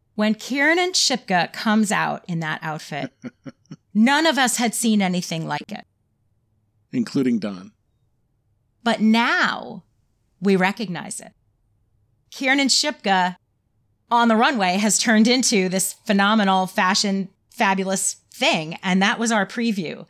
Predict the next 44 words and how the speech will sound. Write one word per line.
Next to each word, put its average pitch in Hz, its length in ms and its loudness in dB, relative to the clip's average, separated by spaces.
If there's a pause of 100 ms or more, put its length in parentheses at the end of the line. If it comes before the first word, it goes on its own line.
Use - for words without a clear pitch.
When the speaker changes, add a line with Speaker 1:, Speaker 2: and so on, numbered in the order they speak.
(380)
Speaker 1:
And 214 140 4
it 220 120 2
was, 214 380 0
it 233 160 -2
rattled 208 680 0
me 175 260 -4
in 208 80 2
a 208 80 4
good 196 200 2
way. 190 80 -2
Speaker 2:
Yeah. 320 300 -4
Well, 156 140 -2
they 175 120 0
chose, 170 460 -2
like 160 120 -2
I - 20 -2
said, 165 160 -2
they 131 100 0
chose 139 680 -2 (100)
to, 143 180 -6 (280)
to 120 280 -6 (540)
showcase - 760 -4
her 131 160 -8
development 107 760 -10 (760)
as 113 160 -6
a 113 40 0
young 113 180 -2
lady 104 460 -4 (340)
right 143 200 -4
here 156 340 -4 (360)
in 185 360 -4
so 180 340 -2
many 143 180 0
ways. 107 480 -8
And 147 140 -4
that 160 160 -6
was 139 180 -6
just, - 220 -4
that's 151 240 -4
just - 240 -4
kind 143 200 -6
of 123 120 -4
like 123 260 -6
the, 110 300 -6